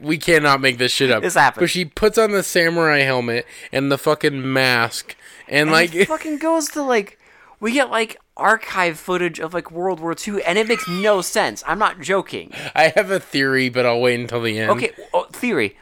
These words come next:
Speaker 2: Will, there is footage of, like, Japanese, like, kamikaze pilots, and I'm like, "Okay, fine. Samurai, whatever." But then there's, like, footage of Nazi Germany and, like,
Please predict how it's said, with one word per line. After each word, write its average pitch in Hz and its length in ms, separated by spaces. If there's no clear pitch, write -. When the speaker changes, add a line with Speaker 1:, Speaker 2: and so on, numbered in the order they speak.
Speaker 2:
Will, 190 300
there 208 200
is 233 140
footage 220 440
of, 156 220
like, 139 360
Japanese, 175 640
like, 143 100
kamikaze 156 720
pilots, 104 400
and 110 80
I'm 104 80
like, 104 220
"Okay, 107 260
fine. 87 380
Samurai, 101 360
whatever." 98 320
But 202 140
then 285 120
there's, 285 160
like, 247 140
footage 240 320
of 170 160
Nazi 165 400
Germany 156 600
and, 147 200
like, 123 300